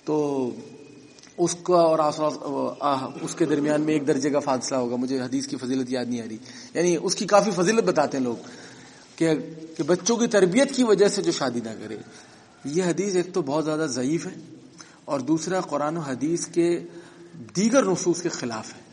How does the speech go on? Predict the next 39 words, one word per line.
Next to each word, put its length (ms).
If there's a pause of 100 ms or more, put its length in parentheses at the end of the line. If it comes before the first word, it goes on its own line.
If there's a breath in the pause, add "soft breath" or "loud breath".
(200)
اس 180
لیے 120
یہ 60
حدیث 260
قابل 280
قبول 340
نہیں 140
ہے، 200 (680)
یہ 140
سمجھیے 440
گا 60
بات۔ 260 (2000 soft breath)
بھائی، 140
اگر 200 (180)
تیس 200
سال 240
کی 80
عمر 160
میں 140
ایک 140
عورت 380
طلاق 340
ہو 80
جاتی 340
ہے، 60 (460 loud breath)
آج 300
کے 80
زمانے 360
میں 100
تو 100
پ-، 420
پچاس 320
سال 220
کی 80
عورت 280
کی 80
خواہش 200
نہیں 160
مرتی۔ 500